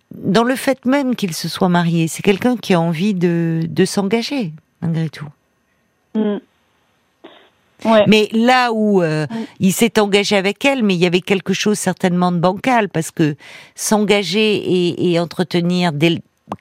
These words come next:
Speaker 1: très vite après le début de la relation une liaison avec vous,
Speaker 2: Mm.
Speaker 1: mais il a fallu qu'il fasse
Speaker 2: Ah.
Speaker 1: cette expérience-là et, et que vous, au fond, plus ça va,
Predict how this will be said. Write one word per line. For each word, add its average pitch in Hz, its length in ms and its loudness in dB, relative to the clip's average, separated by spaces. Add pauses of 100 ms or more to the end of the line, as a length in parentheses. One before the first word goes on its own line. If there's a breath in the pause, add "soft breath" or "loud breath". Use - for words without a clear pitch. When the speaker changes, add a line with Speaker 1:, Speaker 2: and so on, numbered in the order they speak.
(140)
Speaker 1:
très - 200 2
vite 208 260 0
après 165 240 0
le 160 60 0
début 160 280 0
de 156 60 0
la 151 100 2
relation 156 580 -2
une 147 100 0
liaison 147 560 0
avec 135 340 0
vous, 196 380 -2 (1040 loud breath)
Speaker 2:
Mm. 214 200 0 (200)
Speaker 1:
mais 175 120 4
il 196 220 2
a 196 60 4
fallu 214 240 -2
qu'il 208 160 -2
fasse 208 220 0
Speaker 2:
Ah. - 40 -8
Speaker 1:
cette 185 180 -4
expérience-là 196 1160 0
et, 165 380 0
et 135 60 -2 (160)
que 175 100 0
vous, 196 440 0
au 185 120 4
fond, 233 480 -4
plus 185 280 -4
ça 160 300 0
va, 202 300 0